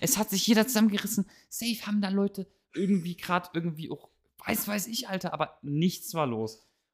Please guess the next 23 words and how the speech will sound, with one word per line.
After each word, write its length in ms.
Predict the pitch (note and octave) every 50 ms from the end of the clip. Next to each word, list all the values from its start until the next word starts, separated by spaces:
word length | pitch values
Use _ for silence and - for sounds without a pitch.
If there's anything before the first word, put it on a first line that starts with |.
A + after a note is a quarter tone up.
| _ -
Und 100 | B2+ B2
das 220 | B2+ B2+ - -
hat 140 | C3 C3+ B2+
mich 120 | C3+ C3+
einfach 160 | B2 A#2+ B2 A#2+
so, 200 | - - C3+ -
ich 140 | - - -
ha-, 60 | - -
ich 100 | B2+ -
hab 80 | C3+
die 80 | - B2+
ganze 180 | B2+ B2+ B2
Zeit 100 | - B2+ A#2+
wirklich 200 | B2 C3 B2+ -
gehofft, 200 | - A#2+ A2+ -
„Bitte 220 | - B2 - - A#2+
nicht, 140 | A#2+ -
bitte 140 | - G#2+ A#2+
nicht, 200 | B2+ C3 B2+ -
bitte 120 | - A2+ A#2
nicht, 200 | B2+ B2 - _
bitte 120 | A2+ A2+
nicht.“ 200 | B2+ B2+ - _